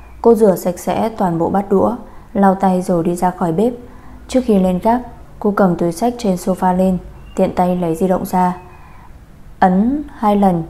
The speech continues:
nhưng phát hiện màn hình cứ tối đen không có phản ứng gì. Cô nhíu mày,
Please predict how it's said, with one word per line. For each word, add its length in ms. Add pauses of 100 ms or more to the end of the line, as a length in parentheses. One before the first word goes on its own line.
(120)
nhưng 160
phát 160
hiện 180
màn 140
hình 280
cứ 280
tối 140
đen 260
không 200
có 180
phản 180
ứng 160
gì. 300 (580)
Cô 120
nhíu 220
mày, 340